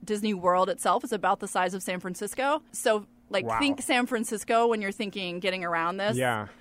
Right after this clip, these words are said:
Speaker 1: It's massive.
Speaker 2: Okay.
Speaker 1: And so there is a monorail that connects a few of the deluxe resorts as well as the Magic Kingdom and the ticketing transportation center. And then you can take a different monorail, kinda like you're transferring subways,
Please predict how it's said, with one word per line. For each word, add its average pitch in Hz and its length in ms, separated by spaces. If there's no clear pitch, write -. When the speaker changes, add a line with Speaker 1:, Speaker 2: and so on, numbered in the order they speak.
Speaker 1:
It's 208 160
massive. 165 580
Speaker 2:
Okay. 107 340
Speaker 1:
And 226 180
so 247 380
there 226 160
is 254 200
a - 40
monorail 196 600
that 190 180
connects 190 460
a 190 120
few 226 420
of 208 140
the 202 100
deluxe 190 420
resorts 180 720
as 185 180
well 180 540
as 175 480
the 180 100
Magic 185 360
Kingdom 254 520
and 185 500
the 190 80
ticketing 220 480
transportation 220 800
center. 185 440
And 226 100
then 247 80
you 254 60
can 277 100
take 269 240
a 190 60
different 240 420
monorail, 185 440
kinda 208 200
like 190 180
you're 196 100
transferring 208 480
subways, 170 560